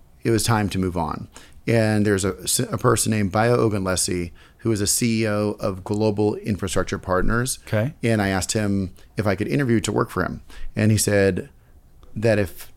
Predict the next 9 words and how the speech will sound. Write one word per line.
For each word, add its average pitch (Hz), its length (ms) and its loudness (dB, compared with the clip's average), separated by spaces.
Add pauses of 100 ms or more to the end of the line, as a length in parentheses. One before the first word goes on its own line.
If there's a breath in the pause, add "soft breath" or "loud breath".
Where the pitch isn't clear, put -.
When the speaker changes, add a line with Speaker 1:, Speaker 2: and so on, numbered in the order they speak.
(840)
Speaker 1:
he 123 80 0
said, 123 360 2
"Okay, 110 380 0 (440)
l-, - 240 -6 (140)
how 120 180 0
about 123 180 4
you 110 120 0
do 107 200 2
an, 104 200 0